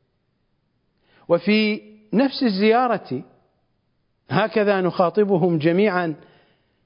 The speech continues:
"وأشهد أنكم الأئمة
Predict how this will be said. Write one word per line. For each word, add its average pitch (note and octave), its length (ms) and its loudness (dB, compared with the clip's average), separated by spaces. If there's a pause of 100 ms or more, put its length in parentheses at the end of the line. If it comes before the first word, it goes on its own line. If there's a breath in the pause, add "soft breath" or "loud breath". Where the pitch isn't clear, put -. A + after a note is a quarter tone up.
(840)
"وأشهد G3 840 0 (240)
أنكم G3 600 0
الأئمة F3+ 960 -2